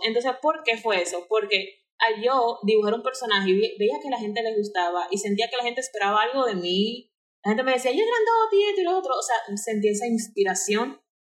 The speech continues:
de como de ir mejorando, porque lo que quería darle a mi comunidad, quería darle algo que a ellos realmente les gustara, algo que realmente ellos dijeran, "Oh, qué chulería", y eso como que me, me inspiró a crecer. Entonces, realmente, el consejo que yo les doy a las personas que tienen ese miedo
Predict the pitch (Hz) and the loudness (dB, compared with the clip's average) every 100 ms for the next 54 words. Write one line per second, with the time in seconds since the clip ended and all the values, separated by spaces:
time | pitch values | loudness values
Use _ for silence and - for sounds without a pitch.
0 | _ _ _ _ _ 214 208 214 208 196 | _ _ _ _ _ -2 2 2 4 4
1 | 202 233 254 220 202 190 180 170 180 185 | 4 2 0 2 2 2 -6 -8 -6 -2
2 | 180 185 180 190 214 247 269 254 233 202 | -2 -2 -2 0 0 0 -4 -4 -2 -2
3 | 190 208 226 196 185 202 202 202 208 208 | 0 0 0 0 0 0 0 0 0 0
4 | 190 202 196 190 196 226 196 190 180 - | 0 0 0 0 -2 -2 0 0 -2 2
5 | 185 165 160 180 185 190 190 196 190 185 | 2 2 -4 -6 -4 0 2 2 2 0
6 | 185 185 190 190 190 - 196 185 202 190 | 0 0 0 -2 -6 0 2 4 4 4
7 | 180 180 190 208 233 226 226 214 208 196 | 4 4 2 0 0 0 2 0 4 2
8 | 190 196 _ _ _ _ _ 202 220 220 | 2 -6 _ _ _ _ _ 2 2 2
9 | - 220 208 196 196 202 208 202 170 165 | -4 2 4 4 2 2 -2 0 -2 -2
10 | - 196 202 214 233 220 226 185 185 180 | -2 0 2 0 0 0 2 0 0 0
11 | 214 214 214 214 277 277 226 - 180 190 | 0 2 0 0 0 0 0 0 0 2
12 | 202 214 226 - 196 208 214 208 202 180 | 0 0 0 -4 -8 -4 -2 -2 -2 -2
13 | 165 - 196 196 214 202 185 185 196 185 | -2 -4 0 2 2 0 0 4 4 4
14 | 180 175 175 175 | 2 0 -4 -8